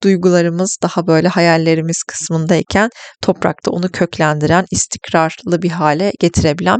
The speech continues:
bir enerjiyi temsil ediyor. Şimdi Güneş, Güneş Uranüs üçgeni tabii ki çok böyle özgün ve özgür olmak isteyeceğimiz, kendi,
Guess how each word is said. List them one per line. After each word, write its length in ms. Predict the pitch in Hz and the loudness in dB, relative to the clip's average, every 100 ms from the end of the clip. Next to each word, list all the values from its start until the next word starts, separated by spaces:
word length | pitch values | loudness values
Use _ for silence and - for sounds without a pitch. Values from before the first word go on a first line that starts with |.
| 220 | 2
bir 60 | |
enerjiyi 520 | 180 165 156 160 196 | 2 2 2 2 0
temsil 480 | 233 - 175 - 254 | 2 2 0 0 2
ediyor. 320 | 240 185 151 - - - - - | 2 2 0 -2 -8 -14 -6 -2
Şimdi 160 | 254 254 | 2 2
Güneş, 260 | 254 269 - | 2 0 -4
Güneş 240 | - 240 - | -2 -2 2
Uranüs 320 | 233 254 262 - | 2 2 0 -2
üçgeni 400 | 214 - - 233 | -4 -2 0 2
tabii 280 | 254 247 233 | 2 2 0
ki 200 | 226 302 - _ _ _ - | 0 -2 -2 _ _ _ -4
çok 320 | 247 - - | -4 -2 0
böyle 340 | 208 202 247 - | 2 4 2 2
özgün 560 | 190 180 180 220 226 | 0 0 2 2 4
ve 100 | 220 - | 2 2
özgür 380 | 185 175 190 220 | 0 0 2 2
olmak 420 | - 175 180 214 | 2 0 0 -2
isteyeceğimiz, 720 | - - 170 165 - 165 - | -4 -2 -2 0 -2 -2 -2
kendi, 500 | - 165 170 180 202 | 2 2 2 2 2